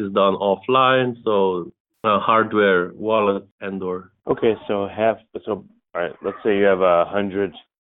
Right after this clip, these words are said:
Speaker 2: uh, hundred thousand tokens of, you know, multiple currencies. Um, let's say
Speaker 1: Mm-hmm.
Speaker 2: five percent of that or two percent of that would be in the hot wallet for liquidity, and ninety-eight percent of it would be in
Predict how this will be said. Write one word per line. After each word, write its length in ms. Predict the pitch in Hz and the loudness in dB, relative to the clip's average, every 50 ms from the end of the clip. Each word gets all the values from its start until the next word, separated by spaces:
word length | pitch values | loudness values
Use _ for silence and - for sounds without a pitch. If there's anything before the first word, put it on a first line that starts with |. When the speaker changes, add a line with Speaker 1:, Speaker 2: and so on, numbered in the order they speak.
| _ _ _ _ _ | _ _ _ _ _
Speaker 2:
uh, 440 | - 85 85 87 85 80 80 80 85 | -6 -4 -2 -2 -2 -4 -4 -6 -6
hundred 260 | 90 107 110 101 101 | -8 -8 -8 -6 -4
thousand 320 | 92 101 95 92 87 85 78 | -2 -2 -2 -2 -4 -8 -8
tokens 460 | 98 101 101 - 95 92 92 87 80 85 | -6 -6 -6 -6 -6 -8 -10 -10 -8 -6
of, 320 | 87 87 87 85 80 73 - _ _ _ _ _ _ - | -4 -4 -4 -6 -8 -10 -16 _ _ _ _ _ _ -10
you 80 | 85 | -8
know, 80 | 85 82 | -6 -4
multiple 380 | 82 90 92 87 92 87 90 | -2 -2 -2 -2 -4 -6 -8
currencies. 640 | 87 - - 90 90 87 - - - 87 85 80 - _ _ _ _ _ - 76 | -8 -8 -6 -4 -4 -4 -6 -8 -10 -10 -10 -10 -12 _ _ _ _ _ -12 -8
Um, 320 | 78 78 80 78 78 78 78 | -6 -4 -2 -4 -4 -4 -6
let's 200 | 82 87 85 - | -6 -8 -6 -2
say 160 | - 90 87 | -2 0 0
Speaker 1:
Mm-hmm. 120 | 85 87 87 | 0 -2 0
Speaker 2:
five 220 | 95 95 95 - - | 2 2 2 2 -2
percent 320 | 95 - - 98 90 85 | -8 -8 -6 -4 -4 -2
of 60 | 85 | 0
that 200 | 90 87 82 80 | 0 0 0 0
or 80 | 82 - - - | -2 -6 -8 -8
two 80 | 104 | -10
percent 320 | 85 92 87 - - 90 87 | -10 -10 -10 -10 -8 -6 -6
of 80 | 82 | -4
that 160 | 78 82 82 73 | -4 -4 -6 -6
would 140 | 80 78 | -6 -6
be 80 | 87 87 | -6 -6
in 120 | 82 76 | -6 -6
the 100 | 78 78 | -8 -10
hot 280 | - - 87 87 80 - | -6 -2 -2 -2 -2 -2
wallet 320 | 78 78 80 78 76 73 - _ _ _ _ _ _ _ _ | -2 -4 -2 -2 -4 -6 -8 _ _ _ _ _ _ _ _
for 120 | 87 85 | -6 -4
liquidity, 560 | 82 87 - - 113 110 101 92 90 85 82 | -4 -4 -2 0 0 2 2 2 0 0 0
and 240 | 82 80 80 80 76 - _ - | -2 -4 -6 -10 -12 -16 _ -10
ninety-eight 840 | 76 92 92 95 95 92 92 90 90 85 87 85 82 90 87 - | -4 -2 -2 -2 -2 -4 -6 -6 -6 -6 -6 -4 -4 -4 -6 -8
percent 300 | - 82 - - 95 87 | -12 -16 -12 -8 -8 -6
of 100 | 85 85 | -6 -6
it 80 | 85 69 | -6 -6
would 160 | 73 80 80 | -8 -8 -6
be 140 | 82 85 82 | -4 -4 -6
in 180 | 78 78 78 | -6 -8 -12